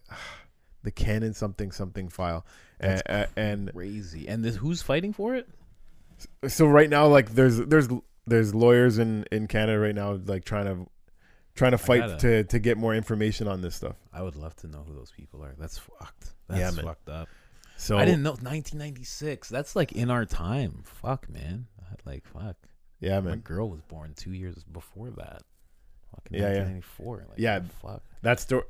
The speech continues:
Speaker 2: Tribe Called Quest was dropping albums, and there was fucking
Speaker 1: Tupac was about to die.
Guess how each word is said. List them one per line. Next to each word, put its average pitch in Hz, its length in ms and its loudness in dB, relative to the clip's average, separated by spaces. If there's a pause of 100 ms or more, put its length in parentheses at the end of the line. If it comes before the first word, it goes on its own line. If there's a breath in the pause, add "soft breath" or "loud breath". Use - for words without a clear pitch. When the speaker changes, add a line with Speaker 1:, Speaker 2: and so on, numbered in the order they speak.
Speaker 2:
Tribe 151 260 0
Called 170 260 -2
Quest 131 460 -2
was 101 140 -4
dropping 95 480 -2
albums, 73 520 -8
and 90 180 -8
there 87 140 -4
was 80 400 -10 (440)
fucking 87 800 -8
Speaker 1:
Tupac 143 280 4
was 123 140 4
about 113 200 4
to 101 60 -2
die. 90 300 0